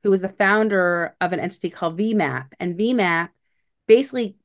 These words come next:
provides training to those pediatricians so that when they are presented with a patient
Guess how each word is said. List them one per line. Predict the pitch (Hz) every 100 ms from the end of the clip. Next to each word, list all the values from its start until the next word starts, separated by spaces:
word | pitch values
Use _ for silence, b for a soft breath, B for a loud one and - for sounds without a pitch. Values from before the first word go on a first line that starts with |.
| -
provides | 208 185 190 185 202 -
training | - 208 208 214 165 151 147
to | - 208
those | 190 175 170
pediatricians | - 190 180 - 247 - 165 160
so | 190
that | 180 -
when | 202 220
they | 220
are | 208 196
presented | 196 196 202 214 233
with | 185 185
a | 175 160
patient | - 220 233 185 160